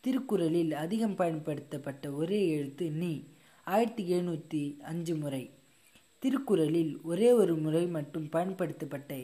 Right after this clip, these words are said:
இரு எழுத்துக்கள் நீ, ஞா. திருக்குறளில் இடம்பெறாத ஒரே எண் ஒன்பது. திருக்குறள் இதுவரை இருபத்தி நான்கு மொழிகளில் வெளிவந்துள்ளது.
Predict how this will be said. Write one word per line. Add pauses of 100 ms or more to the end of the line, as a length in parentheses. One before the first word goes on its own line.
(160)
இரு
எழுத்துக்கள் (340)
நீ, (360)
ஞா. (1120)
திருக்குறளில்
இடம்பெறாத
ஒரே
எண் (100)
ஒன்பது. (720)
திருக்குறள்
இதுவரை (400)
இருபத்தி
நான்கு
மொழிகளில்
வெளிவந்துள்ளது.